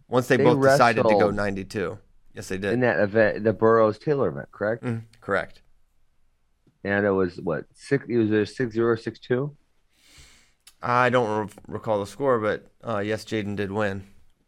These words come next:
Speaker 2: I, and I, and I feel like it was con-, I think it wasn't, like, a, a threatening win or a come from behind. I feel like it was kind of a, a comfortable Jaden win. And obviously Jaden is not known for just blowing people's doors off, right?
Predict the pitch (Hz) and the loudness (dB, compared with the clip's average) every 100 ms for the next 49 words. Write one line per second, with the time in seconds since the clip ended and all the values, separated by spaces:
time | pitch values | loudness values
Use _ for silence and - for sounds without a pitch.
0 | _ _ _ _ 98 92 107 104 95 107 | _ _ _ _ -2 2 4 4 4 2
1 | 104 113 101 90 - 101 73 92 98 117 | 4 2 2 -2 -4 -4 -2 0 0 0
2 | 110 104 110 107 95 95 95 87 80 - | 0 0 0 -2 -2 -2 0 0 0 -4
3 | _ _ - 98 - 101 95 101 98 92 | _ _ -10 -10 -2 0 2 0 0 0
4 | 90 85 80 98 90 85 80 90 85 82 | 0 0 -2 -4 -4 -4 -2 0 2 0
5 | 80 78 73 73 - 82 76 71 - _ | -4 -6 -6 -6 -6 -6 -2 -4 -6 _
6 | - _ - - 113 104 - 92 76 90 | -20 _ -12 -4 -2 -2 0 -2 0 -2
7 | 80 78 78 76 71 71 78 76 87 78 | -2 -2 -2 -2 -2 -2 -2 -8 -4 -2
8 | 76 67 - - 76 76 65 71 73 73 | -2 -6 -8 -8 -4 -4 -2 -2 -4 -6
9 | 69 67 - _ _ _ _ _ - 80 | -10 -10 -14 _ _ _ _ _ -2 0
10 | 82 82 71 82 80 76 78 69 65 69 | 2 -2 0 0 2 2 0 0 -2 -4
11 | 71 | -2